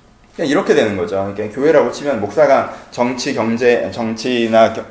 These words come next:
종교의, 교회 안에서는 메인 지도자가 되죠. 그쵸? 의사결정은 내가 하고, 뭐, 이렇게 한단 말이에요. 근데 보면 저 사람이 앞에 서 있는 목사는 하나님 뜻을 분별을 못하는 것 같아요. 근데 여러분들 중에 누구로 할까요? 뭐, 영화로 할까요? 영화가 저기 제일 어리나?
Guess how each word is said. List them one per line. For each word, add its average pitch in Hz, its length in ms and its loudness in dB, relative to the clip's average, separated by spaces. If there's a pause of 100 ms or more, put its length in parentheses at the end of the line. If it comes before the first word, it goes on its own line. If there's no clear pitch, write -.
종교의, 117 420 0
교회 135 220 8
안에서는 120 680 0 (260)
메인 135 300 2
지도자가 110 340 4
되죠. 98 240 0
그쵸? 85 260 -4 (460)
의사결정은 117 500 4
내가 98 280 4
하고, 101 320 0
뭐, 90 100 -2
이렇게 98 220 -2
한단 160 260 2
말이에요. 95 220 0
근데 127 360 0 (220)
보면 190 320 2
저 139 180 6
사람이 180 420 6
앞에 185 280 4
서 190 140 6
있는 175 180 -2
목사는 160 320 2
하나님 190 200 2
뜻을 170 160 0
분별을 147 340 2
못하는 156 360 2
것 139 80 6
같아요. 110 300 6
근데 123 240 2
여러분들 139 420 4
중에 135 380 2 (300)
누구로 139 240 2
할까요? 110 420 6
뭐, 98 300 -4 (120)
영화로 131 380 2
할까요? 123 340 2
영화가 113 260 2
저기 107 200 -2
제일 113 160 0
어리나? 107 420 0